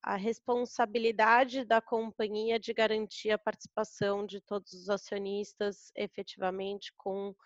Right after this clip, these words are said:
é, um sistema de votação eletrônico e a possibilidade deles intervirem.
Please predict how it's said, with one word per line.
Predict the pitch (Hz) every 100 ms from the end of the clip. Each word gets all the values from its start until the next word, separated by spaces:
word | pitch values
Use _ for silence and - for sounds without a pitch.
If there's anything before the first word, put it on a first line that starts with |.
| - - - _ -
é, | 190 190 185
um | 190 202
sistema | 202 - 202 214 196 196
de | 190
votação | 185 196 202 - 202
eletrônico | 190 185 - 214 220 214 -
e | 202
a |
possibilidade | 196 208 - 208 214 202 202 196
deles | 202 208 202
intervirem. | 220 214 240 226 185 170 170